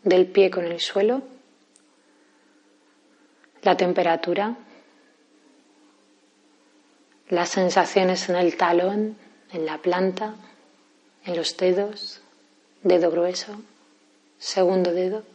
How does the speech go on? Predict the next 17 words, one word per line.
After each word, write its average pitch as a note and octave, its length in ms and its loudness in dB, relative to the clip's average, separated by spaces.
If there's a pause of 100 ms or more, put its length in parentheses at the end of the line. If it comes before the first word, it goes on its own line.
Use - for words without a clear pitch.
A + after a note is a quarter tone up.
(380)
tercero, F#3 580 -8 (480)
cuarto, - 460 -12 (560)
quinto, F3 420 -10 (1400)
empeine, F#3 680 -2 (520)
tobillo. E3+ 500 2 (2000)
Intenta A3 840 6 (300)
ya G3 240 6
llevar G3+ 400 6 (560)
toda G3+ 240 6
la F#3+ 160 6
atención F#3 880 -4 (1200)
a G#3 80 2
cada G#3+ 320 4
parte G#3+ 360 4
de F#3+ 120 0
tu F#3+ 140 -6
cuerpo, F3 360 -8